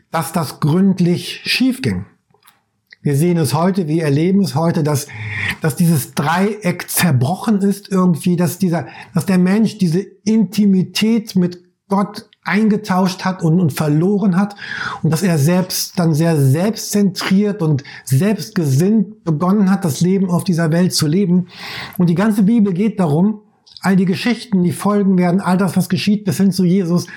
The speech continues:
dass Gott das wieder zusammenbringen möchte. Dass Gott das wieder herstellen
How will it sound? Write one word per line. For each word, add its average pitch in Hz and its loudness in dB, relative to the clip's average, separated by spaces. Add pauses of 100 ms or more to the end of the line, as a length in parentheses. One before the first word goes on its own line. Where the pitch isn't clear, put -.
dass 165 -2
Gott 202 -2
das 190 -2 (1000)
wieder 196 0
zusammenbringen 151 2
möchte. 113 -4 (840)
Dass 170 -4
Gott 202 -2
das 170 0
wieder 180 0
herstellen 120 0